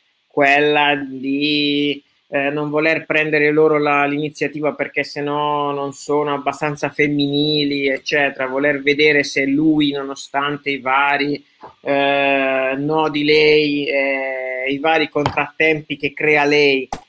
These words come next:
lui continua perché è, è così ingrifato da, da, dalla, da lei che, che continua lo stesso. Ecco,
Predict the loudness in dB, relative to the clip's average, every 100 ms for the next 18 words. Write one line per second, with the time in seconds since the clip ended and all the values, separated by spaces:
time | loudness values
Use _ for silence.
0 | _ -8 0 2 2 0 -2 -2 -10 -6
1 | -2 0 -2 -4 -2 0 2 0 0 0
2 | 0 -4 -14 -10 -8 -4 -4 -2 0 0
3 | 0 0 2 2 0 2 2 4 2 0
4 | 0 0 -2 -16 _ _ -8 -2 0 0
5 | 0 0 2 2 0 -4 -10 -12 -14 _
6 | _ _ _ _ _ _ _ _ -18 _
7 | _ _ 0 2 4 2 -2 -4 0 0
8 | -2 _ -6 -2 -2 -2 -4 0 2 2
9 | 0 0 0 0 -4 -2 -2 -2 -4 -6
10 | -4 -6 -6